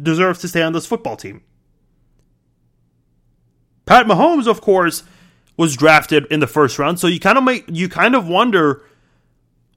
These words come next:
what's his role going to be in the next couple of years, and how much is he going to play? Now, i-, if he comes in when the Chiefs are losing, what, forty-five to ten?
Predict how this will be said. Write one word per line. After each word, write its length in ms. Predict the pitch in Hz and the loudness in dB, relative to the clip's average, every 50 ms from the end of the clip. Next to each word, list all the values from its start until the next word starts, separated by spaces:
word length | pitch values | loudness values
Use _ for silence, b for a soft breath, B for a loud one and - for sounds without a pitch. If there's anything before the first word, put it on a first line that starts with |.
| _ _ _ _ _ _ _ _ _ _ _ _ - | _ _ _ _ _ _ _ _ _ _ _ _ -8
what's 360 | 143 135 156 214 269 269 - | -4 0 4 4 4 4 4
his 180 | 277 262 180 | 2 0 0
role 240 | 180 202 240 262 240 | 2 2 2 2 2
going 240 | 185 208 226 247 220 | 2 2 2 2 0
to 100 | - 196 | -2 -2
be 360 | 175 247 247 226 208 196 185 | 0 0 0 0 -2 -4 -6
in 420 | 151 - 180 185 190 190 185 180 170 | -6 -4 -4 -2 -2 -2 -4 -4 -4
the 180 | 180 185 185 | -2 -2 -2
next 520 | 185 185 196 214 220 214 - - - - _ _ 156 151 147 - _ _ _ _ _ _ _ _ _ _ | -2 0 0 0 0 -2 -4 -8 -16 -16 _ _ -18 -18 -18 -20 _ _ _ _ _ _ _ _ _ _
couple 220 | - 220 208 185 202 | 0 0 2 2 2
of 120 | 180 147 | -2 0
years, 560 | 151 202 196 - - - - - - - - _ _ _ _ _ _ _ _ _ _ _ _ _ | 0 0 -2 -2 -2 -6 -20 -20 -20 -20 -20 _ _ _ _ _ _ _ _ _ _ _ _ _
and 160 | - 180 185 139 | -4 -2 -2 0
how 180 | 143 208 240 | 2 2 2
much 260 | 233 226 240 226 - - | 4 2 2 0 0 -4
is 140 | 208 196 180 | -6 -4 -4
he 120 | 202 190 | -4 -4
going 260 | 170 185 202 208 202 | 0 0 0 0 0
to 80 | 175 175 | -2 -6
play? 520 | - - 185 208 214 196 143 104 98 - _ _ _ _ _ _ _ _ - | -6 -4 -2 0 0 0 0 -2 -8 -12 _ _ _ _ _ _ _ _ -6
Now, 500 | 165 170 170 170 165 160 156 160 - - _ | -2 2 4 4 4 4 2 0 -2 -4 _
i-, 60 | - | -2
if 260 | 190 190 156 170 170 - | -2 0 0 0 -2 -2
he 80 | 180 | -2
comes 360 | 175 - - 262 254 220 175 | -2 0 2 2 2 2 2
in 380 | 208 220 220 220 220 220 220 220 b b b b b b b b - | 2 2 2 2 0 -2 -4 -8 b b b b b b b b -4
when 220 | 151 165 185 185 | -2 0 0 0
the 60 | 175 | 0
Chiefs 340 | - - - 202 214 190 - | -2 -2 -2 -4 -4 -2 0
are 100 | 208 180 | 0 2
losing, 460 | 175 180 196 196 190 180 202 190 180 | 2 2 0 0 0 -2 -4 -2 -2
what, 280 | 156 160 139 104 98 - _ _ _ _ _ _ _ _ _ _ _ _ _ _ _ _ _ _ _ _ _ | 0 0 -2 -2 -4 -10 _ _ _ _ _ _ _ _ _ _ _ _ _ _ _ _ _ _ _ _ _
forty-five 720 | _ - - 190 220 220 214 214 - 208 190 196 196 190 185 | _ 0 4 6 6 6 4 2 2 4 4 4 4 2 0
to 80 | 165 131 | -4 -6
ten? 500 | - - 160 165 180 196 208 202 180 | -4 -2 -2 -2 -2 -2 -6 -8 -12